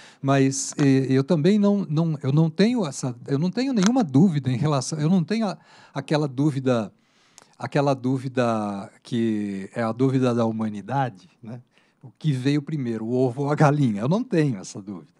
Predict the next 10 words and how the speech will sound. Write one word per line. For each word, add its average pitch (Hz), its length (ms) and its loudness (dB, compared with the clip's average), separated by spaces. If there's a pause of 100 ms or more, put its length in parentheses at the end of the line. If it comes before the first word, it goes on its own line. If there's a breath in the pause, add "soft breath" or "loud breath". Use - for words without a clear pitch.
(280 soft breath)
porque - 140 -6
eu 127 80 -2
tenho 175 260 4
certeza 226 720 2
de 240 80 0
uma 277 160 -2
coisa: 110 400 -2
se - 180 -4
não 160 300 4
tiver 123 640 0